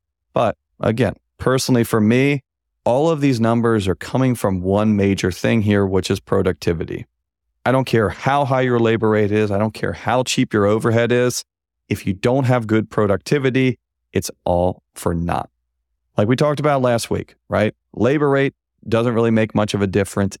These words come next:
in a nutshell. Average repair order, just like we talked about, doesn't make much of a difference.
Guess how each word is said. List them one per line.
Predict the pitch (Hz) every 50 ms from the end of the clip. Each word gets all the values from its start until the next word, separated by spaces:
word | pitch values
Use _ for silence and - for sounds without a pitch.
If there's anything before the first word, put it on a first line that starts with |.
| _ -
in | 117 110 110
a | 104 101
nutshell. | 95 95 92 92 85 - - - - 82 - - _ -
Average | - 101 104 98 104 110 104
repair | 120 123 - - 156 170
order, | 165 147 117 110 98
just | - 110 - -
like | 104 95
we | 98 98
talked | 87 - 92 95 92 90
about, | - 82 87 90 78 - _ 90
doesn't | 92 104 104 101 110 98 95
make | 98 98 95 -
much | 95 92 92 - -
of | 90 92
a | 87
difference. | 80 95 90 78 - - - - - - - -